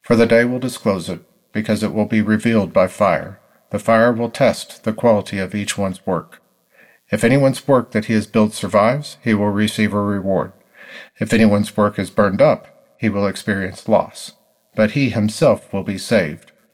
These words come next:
but only as through fire. Don't you yourselves know that you are God's temple and that the Spirit of God lives in you? If anyone destroys God's temple, God will destroy him. For God's temple is holy, and that is what you are.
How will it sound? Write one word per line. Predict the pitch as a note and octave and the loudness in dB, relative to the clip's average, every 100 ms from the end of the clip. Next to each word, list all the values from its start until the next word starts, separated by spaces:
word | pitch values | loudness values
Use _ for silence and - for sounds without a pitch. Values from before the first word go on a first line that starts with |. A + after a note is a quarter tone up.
| - | -4
but | G2+ - | 0 2
only | C#3+ B2 F#2 F#2+ - | 2 2 -2 -6 -6
as | F#2+ F2+ F2+ | -2 -2 -4
through | - F#2+ | -8 -8
fire. | F#2 F#2 F2+ - - _ _ _ _ _ | -4 -2 -2 -6 -14 _ _ _ _ _
Don't | A2+ D3 - | 2 2 2
you | C3+ | 2
yourselves | C#3 C3 - C#3 G2 F#2+ - | 2 0 0 2 2 0 -2
know | G#2+ G#2 | 0 0
that | G#2+ G#2+ | -2 -4
you | A#2 A#2+ | -2 0
are | |
God's | A2 G#2+ G#2 G#2 | 2 2 2 0
temple | - B2+ G#2 F#2 | -6 -6 -4 -4
and | F#2 | -4
that | F#2+ - | -6 -6
the | A2+ | -8
Spirit | - - B2+ C3 | -4 0 0 0
of | A2 | -4
God | - G#2 F#2 - | 2 2 2 -2
lives | A2 - | -4 -2
in | G#2+ | -2
you? | G2+ F2 F#2 _ _ _ - | -2 -4 -8 _ _ _ -6
If | A2 | 0
anyone | A#2+ C3 C3+ C3 | 2 4 2 2
destroys | C3+ - C3 B2 A2+ | -2 0 2 2 2
God's | A#2+ A2+ - | 2 2 0
temple, | - B2 F#2 F#2 - _ | -4 -2 -4 -8 -12 _
God | G#2+ F#2+ G2 | 2 2 0
will | F#2+ | -6
destroy | F#2+ - G2+ F#2 | -6 -4 -4 -4
him. | A#2+ G#2+ F2+ F#2 _ _ _ _ _ | -2 -2 -2 -16 _ _ _ _ _
For | - | 0
God's | A2+ A#2 B2 - | 4 4 2 0
temple | - A2+ A#2+ | -2 -2 -2
is | B2 - | -6 -2
holy, | A#2 F2+ F#2 F#2 _ _ G#2+ | -2 -2 -6 -12 _ _ -4
and | G#2 | 0
that | G2+ F#2+ | 2 2
is | F#2 - | -2 -6
what | F#2 - | -4 -6
you | F2+ | -6
are. | E2+ F2+ | -6 -8